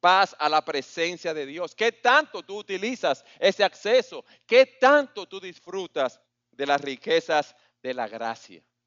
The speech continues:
Pero fíjense lo que dice el texto. No solamente tenemos acceso, dice, "Por quien también tenemos entrada por la fe a esta gracia en la cual estamos firmes". Tenemos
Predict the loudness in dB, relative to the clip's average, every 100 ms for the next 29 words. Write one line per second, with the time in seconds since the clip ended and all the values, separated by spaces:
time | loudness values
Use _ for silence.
0 | _ _ _ _ _ -12 -10 -4 -4 -2
1 | -8 -8 -10 -10 -8 -6 -6 -6 -8 -4
2 | -4 -4 -12 -18 -18 _ _ -8 -6 -2
3 | 0 -2 -2 -6 -6 -10 -6 -6 -6 -8
4 | -10 -6 -6 -6 -8 -4 -4 -4 -10 -16
5 | _ _ _ -14 -10 -8 -8 -8 -10 -8
6 | -6 -6 -6 -8 -8 -8 -8 -8 -8 -6
7 | -8 -8 -10 -10 -12 -6 -4 -2 -2 -6
8 | -8 -8 -8 -6 -2 0 0 -2 -4 -4
9 | -2 -2 -2 -4 -8 -6 -8 -8 -2 0
10 | 2 -2 -8 _ -14 -14 -8 -2 -2 -2
11 | -8 -18 _ _ _ _ _ -10 -8 -8
12 | -10 -14 -14 _ -8 -6 -8 -8 -14 -16